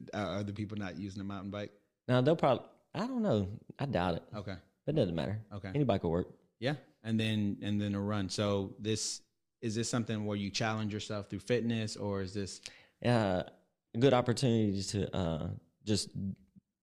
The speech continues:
Speaker 2: do something fun with your fitness. I enjoy, I enjoy the events, and I enjoy the events just 'cause I like being there.
Speaker 1: <laughs> Yeah.
Speaker 2: You know? <laughs>
Speaker 1: I know you do. I, I did a fifteen K with Jeff, and, uh,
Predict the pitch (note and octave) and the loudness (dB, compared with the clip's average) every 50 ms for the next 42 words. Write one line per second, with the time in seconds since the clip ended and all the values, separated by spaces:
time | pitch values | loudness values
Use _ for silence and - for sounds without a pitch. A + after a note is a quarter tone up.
0 | _ _ G2+ G2+ A2+ A2 - - G#2 F#2 - F2+ F2 - G#2 F#2+ F#2 F2+ F#2+ F#2 | _ _ 0 2 4 4 4 2 0 2 2 -2 2 2 2 4 4 4 2 2
1 | E2+ E2+ E2 - E2+ D2+ - E2+ F#2 F#2 - - - _ - G#2 A2 G#2+ F#2+ F#2 | 2 0 2 2 2 2 2 0 -4 -6 -8 -12 -12 _ 0 2 4 4 4 4
2 | G2+ F#2 - - C#3 D#3 C#3 G#2+ G#2 G2 F#2 F2 E2+ E2 E2 E2+ E2+ - - - | 4 2 2 2 2 2 4 6 6 6 6 4 2 2 2 0 0 0 -4 -10
3 | - _ - A2+ A2+ A#2+ A2 B2+ B2+ A#2+ A2 G2+ G2 A#2+ G#2+ - - G2+ F#2 - | -6 _ 2 4 4 4 6 6 6 6 6 6 4 4 2 2 0 -4 -2 -2
4 | - F2 F#2+ F#2 - - F2+ F#2+ F#2+ F#2 E2+ D2+ D#2+ F2 - - - - - - | -2 0 2 2 2 4 4 4 4 4 4 2 0 0 -4 -10 -20 -20 -20 -20
5 | - - A2+ G#2 - C3 D#3 - _ - G2+ G2+ G2+ G2+ G2+ G#2 G2+ A2 A2 G2+ | -8 -6 -6 -4 -4 -8 -10 -14 _ 0 4 6 6 6 4 2 2 0 2 2
6 | G2+ A2+ A2 G2+ F#2+ A2+ A#2+ B2+ B2+ C3 C3 B2+ A#2 A2+ G#2 A2+ G#2+ G#2+ A2 G#2+ | 2 2 0 0 0 -2 0 2 2 2 2 2 2 0 -2 -2 -2 -2 -2 -4
7 | - - G#2 A2 A2 A#2 G2+ G#2 G2 - - G#2+ G#2 - - - G#2 G2 F#2 - | -4 -6 -6 -4 -4 -2 -2 -4 -6 -4 -4 -4 -4 -4 -6 -6 -4 -4 -4 -4
8 | G2 F#2 F#2 F2+ F2 F2+ F2+ - - F2+ F2+ F2+ F2 - - - - _ F2+ F2+ | -4 -4 -4 -4 -6 -8 -10 -8 -10 -8 -8 -8 -12 -14 -18 -20 -16 _ -6 -4
9 | F2+ F2+ F2+ F2 F2+ F2 F2+ | -4 -4 -2 -2 -4 -4 -6